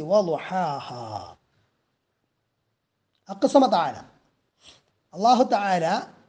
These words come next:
ആണയിട്ടു, സത്യം ചെയ്ത് പറഞ്ഞു, ബിഹാദിഹിൽ ആയാത്തിൽ അളീമത്തി, ഈ മഹത്തായ ആയത്തുകൾ കൊണ്ട്, അല്ലെങ്കിൽ ദൃഷ്ടാന്തങ്ങൾ കൊണ്ട്. ഇവിടെ ഓരോ ദൃഷ്ടാന്തമാണ്, അള്ളാഹുവിൻ്റെ ഓരോ ദൃഷ്ടാന്തങ്ങളാണ് പറഞ്ഞത്. ഷംസ്, സൂര്യൻ,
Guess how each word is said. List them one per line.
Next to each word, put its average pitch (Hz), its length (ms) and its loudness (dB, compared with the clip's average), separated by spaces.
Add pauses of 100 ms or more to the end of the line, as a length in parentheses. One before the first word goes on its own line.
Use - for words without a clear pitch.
(300)
ആണയിട്ടു, 214 580 0 (600)
സത്യം 262 360 -4
ചെയ്ത് 220 200 2
പറഞ്ഞു, 143 320 0 (840)
ബിഹാദിഹിൽ 269 680 4 (140)
ആയാത്തിൽ 233 440 2 (100)
അളീമത്തി, 180 460 -2 (380)
ഈ 214 140 0 (140)
മഹത്തായ 202 580 4 (960)
ആയത്തുകൾ 196 600 0
കൊണ്ട്, 123 300 -10 (1080)
അല്ലെങ്കിൽ 190 240 -4
ദൃഷ്ടാന്തങ്ങൾ 226 560 2
കൊണ്ട്. - 260 -16 (540)
ഇവിടെ 170 160 -6 (100)
ഓരോ 208 160 2
ദൃഷ്ടാന്തമാണ്, 240 580 4
അള്ളാഹുവിൻ്റെ 208 420 6
ഓരോ 190 180 0
ദൃഷ്ടാന്തങ്ങളാണ് 196 600 2
പറഞ്ഞത്. 143 220 -4 (380)
ഷംസ്, 180 400 -4 (260)
സൂര്യൻ, 196 340 2